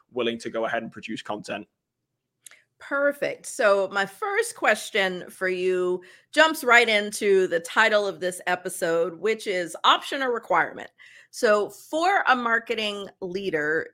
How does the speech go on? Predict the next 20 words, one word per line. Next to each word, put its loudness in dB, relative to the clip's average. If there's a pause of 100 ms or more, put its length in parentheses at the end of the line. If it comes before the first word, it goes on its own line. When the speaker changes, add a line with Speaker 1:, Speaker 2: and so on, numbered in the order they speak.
(120)
Speaker 2:
do -6
you -4
feel -4
like -2
building -2
a -10
personal -6
brand -2
and -4
having -2 (320)
a -2
social 0
presence, 0 (280)
do -10
you -6
feel 2
like 2
it's 2
an 0
option, 6